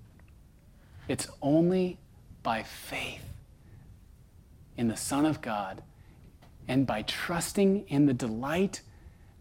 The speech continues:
that the Father has for us, because when he looks at you, he doesn't just say, "I love you." He says, "I like you. As broken as you are, come to me,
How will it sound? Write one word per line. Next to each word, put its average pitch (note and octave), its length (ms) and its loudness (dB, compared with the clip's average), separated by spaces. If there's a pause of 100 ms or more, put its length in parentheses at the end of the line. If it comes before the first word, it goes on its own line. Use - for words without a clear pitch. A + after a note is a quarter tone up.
(120)
that D3+ 160 2
the C3 100 -4
Father E3+ 460 2
has D3+ 260 2
for D3+ 180 -6
us, F#3 280 -2
because C#3+ 360 -2
when C#3+ 120 6
he C3+ 80 6
looks E3 400 4
at G3 80 4
you, F3 420 6 (320)
he A#3 160 10
doesn't G3 300 10
just F3+ 240 2
say, D#3+ 160 2
"I C3+ 220 -2
love A#2+ 340 -2
you." G3 220 4 (1000)
He D3+ 160 -2
says, B2 240 -4
"I G2 240 -8
like - 240 -16
you. G2+ 140 -12 (1900)
As A2 160 -10
broken C#3 480 0
as E3 180 0
you D#3 160 0
are, G#2 320 -6 (460)
come E3 320 4
to C#3 140 -4
me, G#2 240 -4